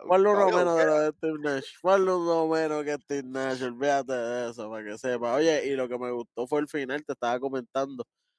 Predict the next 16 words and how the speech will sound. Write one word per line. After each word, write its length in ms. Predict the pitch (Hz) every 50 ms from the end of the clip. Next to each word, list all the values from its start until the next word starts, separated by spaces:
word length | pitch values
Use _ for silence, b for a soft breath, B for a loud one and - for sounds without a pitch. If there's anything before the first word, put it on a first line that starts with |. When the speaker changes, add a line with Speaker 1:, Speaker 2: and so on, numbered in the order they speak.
| _ _ _
Speaker 2:
Ujú. 400 | - 98 92 90 90 92 110 147
Speaker 1:
que, 1040 | 190 131 127 123 123 123 120 117 117 117 117 113 113 110 110 107 107 104 98 85 - _ _ _ _ _ _ _ _ _ _ _ _ _ _ _ _ _ _ _ _ _ _ _ _ _ -
que 520 | - 135 131 131 123 107 95 101 131 135
en 120 | 131 131 131
el 60 | 131 - - _ _ _ _ _ _ _ _ _ - -
en 140 | 139 131
esa 220 | 131 135 - 170 165
última 400 | 185 185 - - 185 180 180 175
jugada 680 | 175 180 165 165 170 180 190 175 151 139 131 135 135 _
no 180 | 131 123 127
habían 320 | 127 131 147 160 165 156 135
tiempo 640 | - 143 147 147 147 143 - 147 143 139 135 127 127
de 100 | 127 131
parte 320 | 110 131 135 127 - - 139
de 240 | 139 135 131 131 127
Dallas, 380 | 131 135 135 127 113 107 117